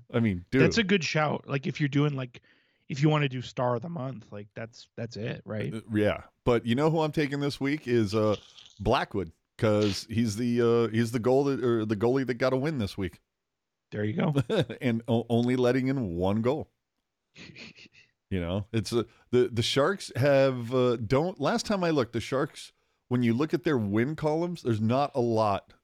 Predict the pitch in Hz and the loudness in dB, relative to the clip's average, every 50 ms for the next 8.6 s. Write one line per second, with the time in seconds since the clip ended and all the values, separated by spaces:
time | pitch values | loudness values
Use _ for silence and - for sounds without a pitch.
0 | _ _ _ - 110 95 104 101 - - 107 95 90 92 90 107 104 98 101 98 | _ _ _ -14 -8 -4 -4 -4 -4 -6 -12 -12 -10 -4 0 0 2 2 2 0
1 | 98 85 90 104 101 98 92 90 90 92 107 98 95 101 113 110 110 101 110 110 | -2 -2 -2 -2 -2 -2 -4 -6 -8 -6 -4 -4 0 0 0 0 0 -2 0 0
2 | 107 101 98 95 95 95 - - 107 95 92 90 90 90 - - 110 107 104 104 | 0 0 0 -2 -2 -4 -6 -6 -6 -6 -6 -6 -6 -8 -6 -4 -2 -2 0 -2
3 | 95 101 92 85 69 107 113 95 104 113 110 117 117 101 104 98 98 101 101 98 | -2 -2 -6 -6 -8 -10 -10 -2 0 2 2 4 2 2 0 0 2 2 2 2
4 | 98 95 92 - 95 92 95 95 95 104 98 92 98 92 92 95 92 92 92 82 | 2 0 -2 -8 -12 -6 -4 -2 -2 -2 0 0 0 -2 0 -2 -2 -2 -4 -4
5 | 85 90 90 87 80 65 60 _ _ _ _ _ _ _ _ _ _ _ _ _ | -4 -4 -4 -4 -4 -6 -8 _ _ _ _ _ _ _ _ _ _ _ _ _
6 | _ _ _ _ _ _ _ _ _ _ _ _ _ - - 80 78 71 - _ | _ _ _ _ _ _ _ _ _ _ _ _ _ -14 -14 -14 -14 -14 -18 _
7 | _ _ _ _ _ _ _ - 98 95 85 - - - _ _ _ - 104 87 | _ _ _ _ _ _ _ -8 -6 -6 -6 -6 -10 -18 _ _ _ -6 -6 -6
8 | 78 - - 73 - - - - 80 85 78 71 | -6 -8 -10 -18 -18 -18 -18 -16 -14 -14 -14 -14